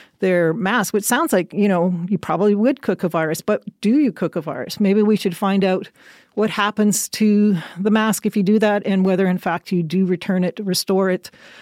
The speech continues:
to some sort of function that's reusable. C D C is apparently saying, "Well, when you run out, use a bandana." I don't think that's what we should be doing. There are better options. And we should, what we should be doing is looking at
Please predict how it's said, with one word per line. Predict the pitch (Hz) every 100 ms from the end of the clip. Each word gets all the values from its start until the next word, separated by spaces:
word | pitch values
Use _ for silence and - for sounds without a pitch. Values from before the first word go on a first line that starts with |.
| -
to | 220
some | 202 214
sort | 220 220
of | 202
function | 202 190 -
that's | 180 -
reusable. | 185 175 185 175 160 - - - - _ _ _ _ _
C | - 269
D | 269
C | 247 269
is | 254
apparently | 233 226 226 226
saying, | 214 233 226
"Well, | 226
when | 220 226
you | 226
run | 220 202
out, | 202 196
use | 190
a | 185
bandana." | 175 170 175 180 180 175 - -
I | 208 233
don't | 302 311
think | - 285 -
that's | 190 196 - - - -
what | 233 208 -
we | 220 214
should | - 220
be | 190 214
doing. | 180 247 214
There | 185 202
are | 196
better | 180 - 196 214 - 175
options. | 185 - - 151 - - - - _ -
And | 196
we | 196
should, | 220 202
what | 220
we | 196
should | - 240
be | 208 196
doing | 196 185
is | 180 170 - - -
looking | 214 226 233 220 -
at | 185 180